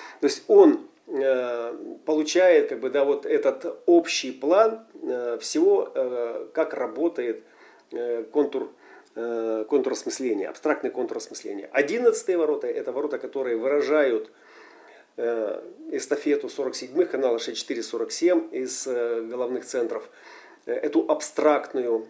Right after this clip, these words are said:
э, абстрактную волну замешательств, разнообразия и хаоса,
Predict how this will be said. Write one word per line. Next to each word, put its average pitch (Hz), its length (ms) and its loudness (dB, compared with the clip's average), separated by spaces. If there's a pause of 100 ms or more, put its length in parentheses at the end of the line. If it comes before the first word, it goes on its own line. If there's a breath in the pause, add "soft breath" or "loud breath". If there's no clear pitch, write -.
(100)
э, 117 400 -6 (800)
абстрактную 131 760 0
волну 147 300 6
замешательств, 131 800 0
разнообразия 127 720 0
и 151 140 2
хаоса, 127 760 0